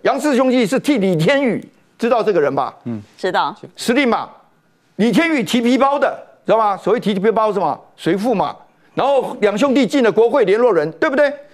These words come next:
Speaker 1: 联络人以后就认识了马文君，马文君就把他们两个拉到那里去，搞什么？搞这个。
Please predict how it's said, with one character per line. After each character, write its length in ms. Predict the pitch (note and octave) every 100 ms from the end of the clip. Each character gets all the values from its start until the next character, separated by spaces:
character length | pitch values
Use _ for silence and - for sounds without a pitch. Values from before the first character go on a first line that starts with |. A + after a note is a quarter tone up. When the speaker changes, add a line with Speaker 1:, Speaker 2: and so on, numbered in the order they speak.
| _
Speaker 1:
联 160 | - C#4
络 160 | E4+ C#4+
人 160 | C4+
以 60 | G#3+
后 120 | A#3+
就 140 | A#3+
认 180 | A#3+ A#3
识 140 | G3 F#3+
了 80 |
马 140 | E3 C3
文 120 | D3+
君， 240 | D3 G3+ - _ _ _ _
马 140 | F#3+
文 120 | D4 E4+
君 140 | E4+
就 100 | E4+
把 120 | C4
他 100 | A#3
们 100 | C4+
两 140 | A#3 E3
个 80 | F3+
拉 180 | G3 G#3
到 100 | G3+
那 100 | F#3+
里 100 | D3+
去， 140 | -
搞 180 | E3 -
什 60 | G3+
么？ 180 | D#3+ - - -
搞 120 | -
这 140 | C3
个。 160 | E3+ D#3+